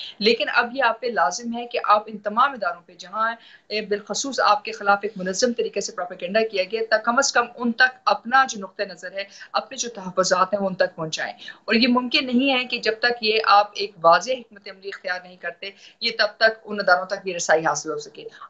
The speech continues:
हाँ, ये बात दुरुस्त है कि वो ये ज़रूर कहेंगे कि जी हिंदुस्तान ने एक प्रोपेगेंडा की, अ, जो है फर्म हासिल करके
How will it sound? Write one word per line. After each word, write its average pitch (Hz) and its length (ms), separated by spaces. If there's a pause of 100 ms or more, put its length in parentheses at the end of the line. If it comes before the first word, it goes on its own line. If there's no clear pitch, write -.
(140)
हाँ, 226 120
ये 254 140
बात 247 200
दुरुस्त 202 380
है - 220 (240)
कि 233 80
वो 226 140
ये 233 160
ज़रूर 214 260
कहेंगे 220 320
कि 220 120
जी 214 160
हिंदुस्तान 202 560
ने 214 160
एक 208 120
प्रोपेगेंडा 190 520
की, 190 420
अ, 175 460
जो 175 180
है 175 40
फर्म 202 240
हासिल 180 300
करके 185 400